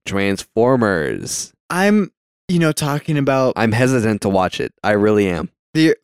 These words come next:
Speaker 2: we're watching the original, right?
Speaker 1: Maybe, unless we just decide to watch one of the other, like, five, because they're really all the same in a sense.
Speaker 2: That's
Speaker 1: I
Speaker 2: true.
Speaker 1: feel like the,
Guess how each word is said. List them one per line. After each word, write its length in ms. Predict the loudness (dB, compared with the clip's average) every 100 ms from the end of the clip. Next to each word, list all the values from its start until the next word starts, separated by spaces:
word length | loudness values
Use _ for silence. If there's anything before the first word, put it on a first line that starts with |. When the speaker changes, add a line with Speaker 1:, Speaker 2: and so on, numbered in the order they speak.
| 0
Speaker 2:
we're 140 | 2
watching 380 | 4 2 0 -2
the 120 | 2
original, 460 | 2 2 0 -6 -4
right? 240 | -2 -4 _ -8
Speaker 1:
Maybe, 340 | -2 0 2 2
unless 340 | 4 2 2
we 120 | 2
just 200 | 2 0
decide 440 | -2 -2 2 2 2
to 80 |
watch 320 | 2 2 0 -6
one 240 | 0 2
of 80 | 2
the 120 | 4
other, 260 | 2 4 2
like, 240 | 2 -2
five, 540 | -2 -4 -2 0 -2 -2
because 340 | -4 -2 -4 -2
they're 160 | 0 4
really 260 | 4 4
all 220 | 2 2
the 80 | 0
same 380 | 0 0 0 0
in 60 | -4
a 60 |
sense. 480 | -4 -2 -2 -6 -14 _ _ -4
Speaker 2:
That's 240 | -4 0
Speaker 1:
I 100 | -2
Speaker 2:
true. 140 | 2 2
Speaker 1:
feel 80 |
like 160 | 4 2
the, 200 | 0 -2